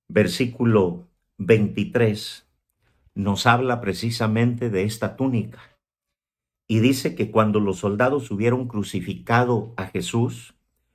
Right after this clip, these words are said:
tomaron sus vestidos e hicieron cuatro partes,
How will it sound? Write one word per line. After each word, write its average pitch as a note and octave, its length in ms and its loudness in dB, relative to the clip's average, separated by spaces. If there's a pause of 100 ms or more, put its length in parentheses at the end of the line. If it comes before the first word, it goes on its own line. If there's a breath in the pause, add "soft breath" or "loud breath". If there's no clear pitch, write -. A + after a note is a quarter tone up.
(180)
tomaron A#2 400 2
sus G2+ 240 -4
vestidos A#2 800 -2 (580)
e A2 120 6
hicieron A#2 500 0
cuatro A#2 380 -4
partes, - 540 -2